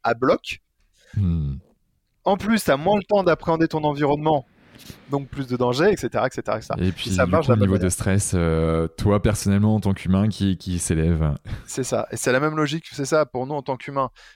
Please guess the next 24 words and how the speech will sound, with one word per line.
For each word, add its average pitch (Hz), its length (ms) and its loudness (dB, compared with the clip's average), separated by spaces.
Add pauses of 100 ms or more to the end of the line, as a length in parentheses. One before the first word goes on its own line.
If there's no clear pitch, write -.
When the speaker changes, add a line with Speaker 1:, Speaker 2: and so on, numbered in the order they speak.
Speaker 1:
C'est-à-dire 139 520 0
que 151 140 -2
Speaker 2:
Ouais. 135 140 -2 (100)
Speaker 1:
oui, 185 60 2
on 147 100 0
peut 151 100 0
avoir 131 160 2
des 135 180 -4
états 139 200 2
de 139 100 0
stress - 300 -2
sur 123 180 -6
des 117 120 -6
mécanismes 123 440 -6
aversifs, 165 480 -2
des 117 100 -4
mises 117 180 -10
en 120 80 -4
danger, 131 360 -2
risque 127 240 -6
d'intégrité 117 460 -8
physique, 131 400 -12
psychologique, 127 640 -6
incertitude, 131 760 -6